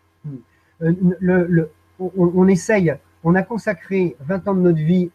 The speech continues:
à expérimenter un mode de vie, et donc depuis vingt ans, euh, eh ben, euh, on fait ce que, ce que tu nous, grâce à toi, on fait, c'est on fait de l'information pour rendre les gens confiants qu'on peut vivre autrement, mais évidemment, il faut vraiment le vouloir.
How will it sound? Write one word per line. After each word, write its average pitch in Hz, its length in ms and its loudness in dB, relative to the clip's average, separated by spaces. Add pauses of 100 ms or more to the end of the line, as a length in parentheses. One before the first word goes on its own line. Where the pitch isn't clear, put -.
à - 140 -2
expérimenter 180 680 -2
un 151 60 -4
mode 143 160 -8
de 139 100 -12
vie, 156 240 -8 (460)
et 165 100 0
donc 170 200 0
depuis 170 260 0
vingt 156 240 -2
ans, 196 240 -4 (320)
euh, 143 400 -6
eh 151 60 -8
ben, 143 340 -2 (340)
euh, 135 460 -4
on 160 100 0
fait 180 220 -2
ce - 160 -12
que, 131 460 -4
ce - 60 -20
que - 100 -8
tu 156 120 -2
nous, 165 220 4 (240)
grâce 165 240 -2
à 165 60 4
toi, 156 260 0
on 123 60 -6
fait, 185 180 0
c'est 165 240 -8 (160)
on 147 60 -6
fait 170 160 -2
de 147 100 -2
l'information 165 680 -4 (500)
pour 214 380 0
rendre 214 180 -2
les 185 160 2
gens 165 180 0
confiants 220 640 -6 (640)
qu'on 175 280 2
peut 175 160 2
vivre 175 220 0
autrement, 170 500 -2
mais 170 240 2
évidemment, 180 480 2
il 175 80 0
faut 170 140 -2
vraiment 151 240 -2
le 151 60 0
vouloir. 123 340 -8